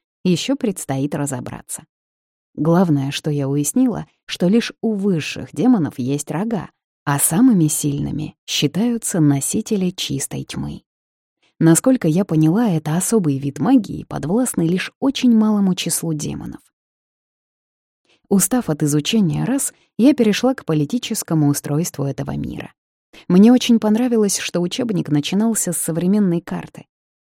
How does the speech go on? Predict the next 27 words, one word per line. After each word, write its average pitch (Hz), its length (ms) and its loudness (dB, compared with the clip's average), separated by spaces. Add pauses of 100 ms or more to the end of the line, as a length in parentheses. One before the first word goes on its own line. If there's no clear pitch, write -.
(120)
Так - 260 -4 (280)
я 254 180 8
узнала, 247 420 4
что 175 220 -2
в 160 80 -2
мире 214 280 4
всего 190 320 -4
один 214 260 2
материк — 226 540 -2 (280)
но 156 120 4
есть 147 320 2
крохотные 226 580 -2
островные 170 520 2
государства, 156 680 -2
разбросанные 139 760 -2
по 139 120 -6
океану. 139 540 -8 (640)
Практически 147 640 -4
в - 80 -14
каждом 143 420 -2
королевстве, 143 720 -6 (280)
а 277 140 4
их 202 240 4
на 156 60 4
минуточку 170 640 2
аж 135 220 0
десять, - 580 -4